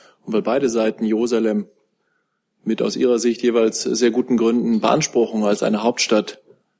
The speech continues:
einer staatlichen Identität, einerseits des Staates Israel, andererseits eines zukünftigen Staates, äh, Palästina, muss, äh, die Frage des völkerrechtlichen und tatsächlichen Statuses von Jerusalem in Verhandlungen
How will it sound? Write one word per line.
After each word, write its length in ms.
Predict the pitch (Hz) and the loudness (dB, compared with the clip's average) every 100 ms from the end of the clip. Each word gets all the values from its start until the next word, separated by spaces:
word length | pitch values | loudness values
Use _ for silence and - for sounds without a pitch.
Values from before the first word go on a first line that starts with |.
| _ _ _ _ | _ _ _ _
einer 760 | 107 101 101 104 107 104 104 101 | -8 -6 -4 -4 -2 -2 -2 -2
staatlichen 640 | - 110 117 117 110 120 110 | -2 0 0 2 0 0 0
Identität, 800 | 110 110 107 104 - 120 131 | 2 2 0 -2 0 0 2
einerseits 520 | 98 117 117 113 117 - | 0 2 2 2 2 -2
des 100 | - | -2
Staates 340 | 117 113 107 | 0 0 -2
Israel, 600 | 123 127 131 123 123 123 | -2 0 2 2 4 2
andererseits 580 | 117 113 113 113 113 - | 0 0 2 2 0 -4
eines 320 | 110 113 - | -4 -4 -2
zukünftigen 580 | - 123 117 110 113 110 | -4 0 -2 0 -2 0
Staates, 540 | 110 107 107 101 - | 0 0 0 -4 0
äh, 120 | 110 | -2
Palästina, 720 | 107 113 107 - 113 117 127 - _ _ _ _ _ | 0 -2 -2 0 0 2 0 -6 _ _ _ _ _
muss, 720 | 123 139 180 - - - _ _ _ _ _ _ _ _ - | -2 2 2 2 0 -4 _ _ _ _ _ _ _ _ -4
äh, 360 | 120 120 120 | 0 2 2
die 140 | 113 113 | 2 0
Frage 480 | - 107 123 127 117 | 2 2 4 4 4
des 220 | 113 - | 2 0
völkerrechtlichen 920 | - 123 139 131 131 - 135 135 123 | 0 0 2 2 2 2 0 2 -2
und 120 | 117 | 0
tatsächlichen 540 | 117 123 120 123 123 | 2 2 2 0 -4
Statuses 540 | 117 113 113 120 113 110 | 0 2 2 0 -4 -4
von 160 | 120 | 0
Jerusalem 640 | 113 110 120 120 113 113 113 | 0 0 2 2 2 2 0
in 100 | 110 | -4
Verhandlungen 600 | 107 113 135 107 101 | -6 -4 -2 -2 -4